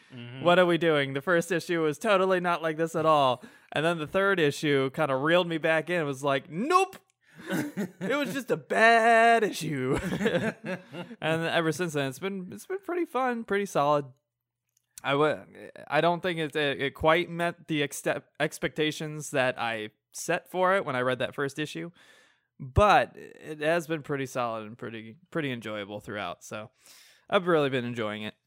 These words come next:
Speaker 1: Has it gone full Ghost Rider yet?
Speaker 2: It's a, it's a little Ghost Rider, but it's more like if there was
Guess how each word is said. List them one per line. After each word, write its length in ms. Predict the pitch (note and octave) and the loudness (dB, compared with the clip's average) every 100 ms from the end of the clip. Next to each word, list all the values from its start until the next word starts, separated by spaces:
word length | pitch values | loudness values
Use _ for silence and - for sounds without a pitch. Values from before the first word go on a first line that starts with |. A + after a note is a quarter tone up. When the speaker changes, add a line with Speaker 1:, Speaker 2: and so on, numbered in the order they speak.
| _ _ _ _ _ _ _ _ _ _ B2+ | _ _ _ _ _ _ _ _ _ _ -14
Speaker 1:
Has 240 | B2+ G#2 | -14 -14
it 120 | G2+ | -16
gone 300 | B2 A#2 G#2+ | -14 -12 -14
full 240 | F#2+ A2 G2 | -16 -16 -16
Ghost 400 | G#2+ G2 - A2+ | -16 -16 -18 -18
Rider 320 | G2 G2 G2 | -18 -16 -18
yet? 380 | G2 F#2 F#2 - _ _ _ - _ _ _ _ _ _ _ - - _ _ - _ _ _ _ _ _ _ - - - - - - _ _ - G3 - - - C5+ - - - - C5 - G#4+ A#4 A4+ | -16 -16 -18 -20 _ _ _ -20 _ _ _ _ _ _ _ -20 -20 _ _ -20 _ _ _ _ _ _ _ -20 -20 -20 -20 -20 -20 _ _ -10 -8 -6 -4 -2 -2 0 0 0 0 -6 -6 -6 -6 -4
Speaker 2:
It's 200 | A4+ D#4+ | -6 -4
a, 200 | F#3+ A#3+ | -2 -2
it's 140 | A#3+ | 0
a 80 | B3 | 2
little 380 | A#3 A3+ A3+ A3 | 4 4 4 2
Ghost 340 | G#3+ G#3+ G#3 | 2 2 2
Rider, 580 | G#3+ G3+ G3+ G3+ G3+ G#3 A#4 C5 A#4 A4+ A#4+ A#4+ G#4+ A4+ - G#4 G#4 _ - D#4+ - | 4 6 6 6 4 2 0 -2 -2 -2 -4 -2 -2 -2 -4 -6 -6 _ -10 -6 2
but 160 | G3 | 2
it's 160 | G3+ G#3 | 2 -2
more 200 | A3+ A#3 | 0 2
like 320 | G#3+ G3+ F3+ | 4 4 2
if 300 | F3 D#3 - - D3 - _ _ | 0 -2 -2 -18 -20 -20 _ _
there 320 | D#3 C#3 E3+ E3+ | -18 -2 0 2
was 420 | D#3 D3 C3 | 2 0 -2